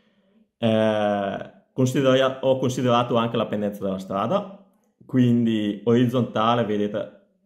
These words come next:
perpendicolare rispetto alla direzione di forza di gravità, quindi orizzontale, eh, non della bici, ma rispetto alla forza di gravità. Beta è la pendenza della strada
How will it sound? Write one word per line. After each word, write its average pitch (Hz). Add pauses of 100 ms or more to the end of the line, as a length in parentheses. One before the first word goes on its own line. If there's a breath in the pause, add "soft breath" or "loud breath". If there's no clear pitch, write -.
perpendicolare 104
rispetto 107
alla 104
direzione 104
di 104
forza 104
di 104
gravità, 101
quindi 104
orizzontale, 98 (400 soft breath)
eh, 92
non 113
della 117
bici, 117
ma 101 (140)
rispetto 98
alla 101
forza 101
di 98
gravità. 107 (420 loud breath)
Beta 143
è -
la 127
pendenza 123
della 113
strada 120